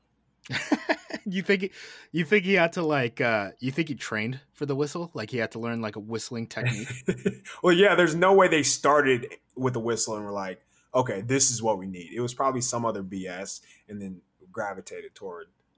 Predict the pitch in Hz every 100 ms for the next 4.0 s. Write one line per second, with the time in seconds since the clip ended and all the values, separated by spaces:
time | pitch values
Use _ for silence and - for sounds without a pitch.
0 | _ 92 90 95 87 98 90 90 - 80
1 | 82 - 92 82 80 76 80 78 - _
2 | _ _ _ _ _ 113 90 _ _ -
3 | - - - - _ 143 156 143 120